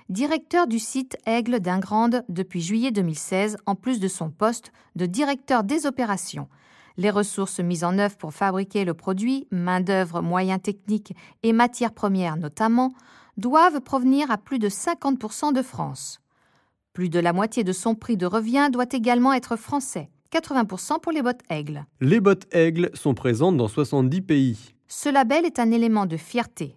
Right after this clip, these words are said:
Speaker 1: C'est la concrétisation de la stratégie de l'entreprise qui défend le Made in France, la qualité et le savoir-faire. Dernière usine de bottes en caoutchouc en France,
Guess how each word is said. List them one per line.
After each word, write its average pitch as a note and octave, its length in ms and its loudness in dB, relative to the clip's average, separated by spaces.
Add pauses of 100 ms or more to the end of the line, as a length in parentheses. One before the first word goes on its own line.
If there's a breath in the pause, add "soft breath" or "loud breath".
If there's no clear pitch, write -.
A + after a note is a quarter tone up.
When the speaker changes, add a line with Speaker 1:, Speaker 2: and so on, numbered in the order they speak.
(120)
Speaker 1:
C'est - 240 -10
la E3 120 -4
concrétisation B3 880 0
de F3+ 120 -2
la D#3+ 100 -2
stratégie B3 720 -2 (100)
de F3 100 -6
l'entreprise B3 720 -4 (320 loud breath)
qui D4 160 0
défend D#4 360 2
le C4+ 140 6
Made B3 220 4
in A#3+ 100 4
France, A3+ 500 0 (140)
la F3 160 -2
qualité A3+ 680 0 (100)
et F3+ 80 0
le D#3+ 80 -6
savoir-faire. E3 880 -8 (380)
Dernière A#3+ 500 4
usine A#3 300 4
de F3+ 100 2
bottes C4+ 240 0
en A3 80 0
caoutchouc A#3+ 460 -2
en G3 80 2
France, B3+ 520 -2